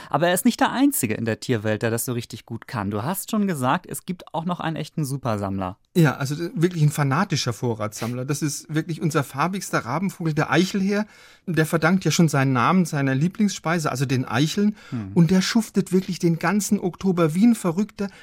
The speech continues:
Speaker 2: Da legt der Tausende von Nahrungsverstecken mit Eicheln an.
Speaker 1: Es ist ein wirklich hübscher Vogel. Auch den, äh, ich glaube, der hat so eine bläuliche Feder am Flügel,
Speaker 2: Ge-,
Speaker 1: ne?
Speaker 2: genau.
Speaker 1: Und ist sonst ein bisschen bräunlich, hat so, glaub ich, so einen schwarzen Schwanz. Also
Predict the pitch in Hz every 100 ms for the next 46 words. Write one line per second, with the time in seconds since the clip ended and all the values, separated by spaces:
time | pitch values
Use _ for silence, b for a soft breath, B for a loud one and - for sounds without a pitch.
0 | B 160 170 202 - 185 170 - 247 233
1 | 214 202 196 170 151 165 214 220 - 196
2 | - 185 185 170 175 113 117 107 104 -
3 | 90 - 135 143 - 127 127 120 160 -
4 | 107 - 101 98 - 110 123 120 117 120
5 | - - 127 123 127 123 131 131 135 123
6 | B B B 139 143 175 165 147 - 151
7 | 147 143 135 135 131 127 147 185 208 202
8 | 147 147 208 165 127 B B - 135 -
9 | 147 156 143 139 139 123 135 165 175 170
10 | 175 147 - 135 120 - 127 - 147 143
11 | 139 139 - 143 170 131 131